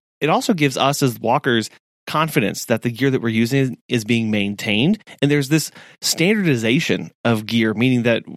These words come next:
all of a sudden we don't have to learn twenty different styles of harnesses, clips, and gear and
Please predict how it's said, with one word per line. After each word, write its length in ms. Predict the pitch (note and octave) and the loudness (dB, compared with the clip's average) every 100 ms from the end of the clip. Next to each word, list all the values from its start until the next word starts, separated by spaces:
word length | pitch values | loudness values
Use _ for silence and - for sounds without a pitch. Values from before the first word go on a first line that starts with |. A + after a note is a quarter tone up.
| - | -12
all 240 | - G#2+ D3 | -8 0 0
of 40 | |
a 60 | D#3+ | 2
sudden 200 | C#3+ B2+ | 2 2
we 140 | G3+ | 2
don't 140 | G3+ | 0
have 140 | D3+ - | -2 -2
to 80 | A#2+ | 0
learn 280 | C3 E3 | 2 2
twenty 440 | - - C3+ D3+ D#3 | -2 -2 0 2 2
different 380 | C3+ C#3 A2+ - | 0 0 -4 -6
styles 460 | - G#2+ B2 B2 | -6 0 2 2
of 100 | A2 | 0
harnesses, 480 | - A2+ A2 B2 A2 | -2 -2 0 0 -2
clips, 480 | - - A2+ - - | -4 0 0 0 0
and 300 | A2 G#2+ A2 | 2 0 -2
gear 380 | A#2 D3 A2+ G#2+ | 0 2 2 0
and 280 | A2+ A2+ | 0 -2